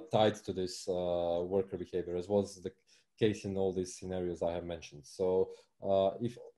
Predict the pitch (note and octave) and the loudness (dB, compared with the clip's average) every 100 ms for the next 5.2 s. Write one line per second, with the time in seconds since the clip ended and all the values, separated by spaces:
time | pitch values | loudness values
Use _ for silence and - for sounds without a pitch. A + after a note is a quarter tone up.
0 | _ - D3 D3 B2+ B2+ B2+ - G#2+ D3 | _ 4 4 6 6 6 4 0 0 2
1 | C3 A#2+ A#2+ A2 A2 G2+ G#2+ G#2 A2+ G#2 | 0 2 4 4 4 4 2 2 2 2
2 | G#2+ A2 B2 B2+ B2 B2+ B2 A2+ G2+ G2+ | 2 2 6 8 6 4 0 2 2 2
3 | F#2+ G2 G#2 F#2 G2 F#2 F#2 F#2 - F2 | 2 0 0 -2 -2 -4 -4 -8 -6 -8
4 | E2+ G2 F2+ D#2+ E2+ D#2+ E2 - F#2+ F2+ | 0 0 2 -2 -2 -2 -4 -8 -4 -2
5 | F#2 | -2